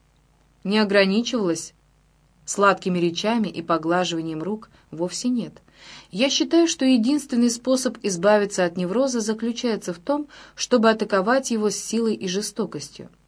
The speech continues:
заявил доктор. Словно истинный роммель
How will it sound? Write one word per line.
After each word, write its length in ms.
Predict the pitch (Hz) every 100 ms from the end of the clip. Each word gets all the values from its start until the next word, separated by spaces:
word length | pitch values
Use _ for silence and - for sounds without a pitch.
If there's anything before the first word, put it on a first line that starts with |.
| _
заявил 400 | 151 160 156 156
доктор. 440 | 156 143 - - _ _ _ _ _ _
Словно 340 | - 190 190
истинный 580 | - 208 196 - 175 170
роммель 400 | 185 214 170